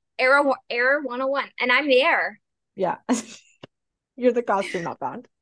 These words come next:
Speaker 2: <laughs> Goodness. Okay. Well, thanks so much for joining me today.
Speaker 1: Thank you for
Speaker 2: And
Speaker 1: having me.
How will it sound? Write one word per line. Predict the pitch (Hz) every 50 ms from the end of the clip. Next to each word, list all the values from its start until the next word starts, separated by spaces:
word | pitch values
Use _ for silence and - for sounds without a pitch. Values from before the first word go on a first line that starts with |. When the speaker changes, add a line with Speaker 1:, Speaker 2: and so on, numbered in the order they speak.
| _ _ _ _ _ _ _ -
Speaker 2:
<laughs> | 302 285 _ _ _ _ _ _ _ - - - 523 _ _ _ _ _ _ _ _ _ _ _ _ _ _ _ _ _ _ _
Goodness. | - 196 175 - - - 302 302 _ _ _ _ _ _ - - - - - - _ _ _ _ _ - - 226
Okay. | 220 - 190 165 160 160 _ -
Well, | - 226 214 208 196 151 - -
thanks | 233 226 233 240 233 -
so | 254 226
much | 214 208 208 202 208 - -
for | - 226 208 208 214 208 202 202 - - - 202 196
joining | - - 202 240 233 247 262 285 285 269
me | 254 233 214
today. | 208 226 247 220 220 202 196 185 185 202 240 254 - _ _ _ _ _ _ _ _ _ _ _ -
Speaker 1:
Thank | 196 202 196 190 190 190
you | 185 190
for | 254
Speaker 2:
And | 254
Speaker 1:
having | 262 233 208 220 214 208 214 202
me. | 196 202 240 - _